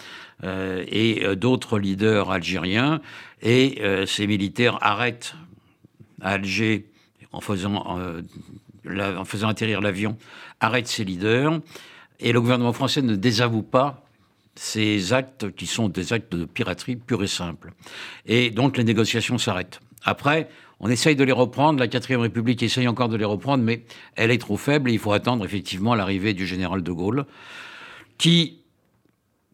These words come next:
très vite, euh, souhaite, peut-être en association avec la France, mais une Algérie indépendante et surtout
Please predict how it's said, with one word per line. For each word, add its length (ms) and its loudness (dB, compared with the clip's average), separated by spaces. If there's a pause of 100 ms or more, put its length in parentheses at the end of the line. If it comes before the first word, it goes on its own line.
(120)
très 200 2
vite, 480 -2 (180)
euh, 160 0
souhaite, 760 0 (800)
peut-être 400 2
en 100 2
association 540 0
avec 220 0
la 80 -2
France, 480 -4 (320)
mais 120 4
une 240 2
Algérie 800 4 (140)
indépendante 580 0
et 40 0
surtout 400 0